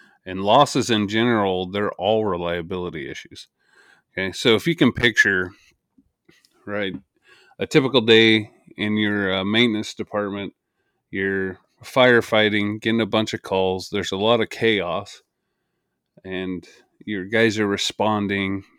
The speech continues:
um, planning and scheduling isn't going well, or you don't do it at all, and it's just typical, you know, respond to call, respond to call. But when you're responding to those calls,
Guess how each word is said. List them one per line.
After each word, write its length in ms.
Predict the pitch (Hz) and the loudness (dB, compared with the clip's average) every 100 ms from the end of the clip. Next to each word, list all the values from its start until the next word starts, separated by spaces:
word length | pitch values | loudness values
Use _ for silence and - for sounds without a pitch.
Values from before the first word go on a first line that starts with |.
| _ - | _ -12
um, 340 | 80 80 80 - | -10 -8 -10 -12
planning 380 | - 110 110 107 | -8 -2 0 0
and 80 | 104 | -2
scheduling 680 | - 98 98 92 98 98 95 | -6 -6 -6 -8 -8 -6 -8
isn't 440 | - 98 98 - | -8 -10 -10 -10
going 400 | 92 98 95 95 | -8 -6 -4 -4
well, 340 | 90 92 92 95 | -4 -2 -2 -4
or 140 | 92 | -4
you 160 | 92 92 | -6 -6
don't 240 | 92 87 | -6 -6
do 180 | 98 98 | -4 -4
it 80 | 92 | -4
at 160 | 87 | -4
all, 340 | 90 90 90 87 _ _ _ _ _ _ | -4 -4 -6 -10 _ _ _ _ _ _
and 200 | - 95 | -12 -10
it's 100 | 90 | -8
just 300 | - 95 - | -8 -8 -6
typical, 960 | - 107 104 - 101 98 95 90 135 - | -2 -2 -4 -6 -6 -4 -4 -8 -16 -10
you 140 | 101 | -8
know, 140 | 95 95 | -6 -6
respond 480 | 92 - - 104 98 | -6 -6 -2 0 -2
to 60 | |
call, 500 | - 95 92 92 92 | -4 -2 -2 -2 -4
respond 380 | 92 - 92 92 | -6 -8 -10 -10
to 60 | 85 | -10
call. 320 | - 82 - _ _ _ _ _ | -10 -10 -12 _ _ _ _ _
But 160 | 120 110 | 2 2
when 160 | 127 | 2
you're 180 | 143 151 | 2 2
responding 480 | 123 - 143 156 139 | -2 -4 -2 0 0
to 80 | 113 | 0
those 220 | 101 98 | -2 -6
calls, 680 | - 139 135 101 101 - | -6 -2 0 0 -4 -12